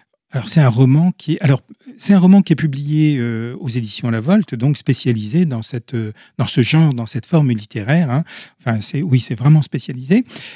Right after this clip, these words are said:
Euh, c'est un roman brillant, euh, puisque vous imaginez un monde, alors je, on peut supposer notre planète, quoi, euh, où l'humanité serait développée complètement différemment.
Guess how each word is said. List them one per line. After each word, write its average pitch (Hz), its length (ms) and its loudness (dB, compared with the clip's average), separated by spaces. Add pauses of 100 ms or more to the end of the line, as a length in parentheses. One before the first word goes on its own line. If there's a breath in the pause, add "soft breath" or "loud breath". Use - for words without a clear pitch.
(120 loud breath)
Euh, 147 440 4
c'est - 120 2
un 208 60 8
roman 214 260 8
brillant, 151 800 0 (580 soft breath)
euh, 139 240 -2
puisque - 220 -2
vous 185 280 6
imaginez 180 580 8
un 135 100 8
monde, 139 640 8 (640)
alors 135 140 -6
je, - 160 -14 (140)
on 135 180 2
peut 131 220 2
supposer 143 420 2
notre 127 220 2
planète, 127 480 2
quoi, 156 280 0 (960 soft breath)
euh, 139 300 0 (320)
où 185 80 8
l'humanité 226 500 8
serait - 280 -2
développée 170 400 4
complètement 233 500 4
différemment. 143 580 0